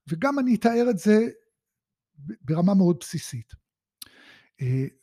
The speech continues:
קודם כל, כשאנחנו מדברים על דחפים, אנחנו מדברים על מיניות ותוקפנות. דחף, לפי תיאוריות רבות, הוא אינסטינקט שמעורב בקטקסיס, זאת אומרת, דחף תוקפנות שמופנה כלפי אובייקט, או דחף מיני שמופנה כלפי אובייקט.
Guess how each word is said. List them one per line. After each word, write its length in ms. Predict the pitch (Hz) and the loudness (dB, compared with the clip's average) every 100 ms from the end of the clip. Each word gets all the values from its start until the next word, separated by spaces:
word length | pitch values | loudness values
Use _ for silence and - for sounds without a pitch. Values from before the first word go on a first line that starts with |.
| _ | _
קודם 300 | - 269 294 | 0 2 2
כל, 240 | 262 240 233 | 0 2 2
כשאנחנו 320 | - 190 208 233 | 2 0 2 2
מדברים 340 | 165 170 185 | 2 2 2
על 80 | 165 | 2
דחפים, 500 | - 151 - 220 220 - | 0 -2 2 0 0 -4
אנחנו 260 | 151 151 165 | -4 -4 -2
מדברים 500 | 147 151 127 185 190 190 | -4 -4 -4 -2 -2 -2
על 100 | 131 | -2
מיניות 420 | 143 143 165 - | 0 2 0 -2
ותוקפנות. 640 | 147 143 - 131 175 202 - - _ _ _ _ _ | -4 -8 -4 2 2 2 -6 -18 _ _ _ _ _
דחף, 500 | 120 170 180 190 - | -4 -2 0 -2 -6
לפי 300 | 160 139 - | -8 -8 -8
תיאוריות 480 | 175 165 170 175 151 | -4 -2 0 0 0
רבות, 400 | 139 131 190 185 | -2 0 2 2
הוא 160 | - 139 | 0 -2
אינסטינקט 680 | 127 - - 214 226 - - _ _ _ _ _ - | -2 -6 0 0 0 -4 -20 _ _ _ _ _ -18
שמעורב 760 | - - 151 147 151 135 156 117 | -14 -2 0 4 6 6 2 0
בקטקסיס, 840 | - - 220 226 - 214 - - _ _ _ | -4 0 0 0 -2 -2 -2 -10 _ _ _
זאת 200 | 143 160 | -6 -2
אומרת, 360 | 160 143 120 | 0 -2 -2
דחף 320 | 139 165 - | -2 -2 -4
תוקפנות 640 | - - - 156 151 170 - | -4 -6 -4 0 2 0 -4
שמופנה 480 | - 135 131 - 160 | -8 -8 -6 -6 -6
כלפי 280 | 143 127 | -6 -8
אובייקט, 520 | 131 120 135 214 214 165 | -8 -4 2 2 2 -6
או 60 | |
דחף 380 | 123 160 175 - | -10 -10 -12 -12
מיני 320 | 131 127 175 | -10 -6 -4
שמופנה 440 | - 139 123 - 143 | -4 -8 -12 -12 -12
כלפי 280 | 123 - | -12 -14
אובייקט. 420 | 120 113 185 233 | -14 -6 -4 -4